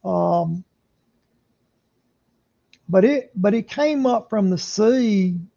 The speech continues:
and it got into the lake. Um, and apparently maybe it,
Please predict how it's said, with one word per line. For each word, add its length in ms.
and 200
it 40
got 360
into 240
the 140
lake. 560
Um, 800
and 100
apparently 560
maybe 460
it, 280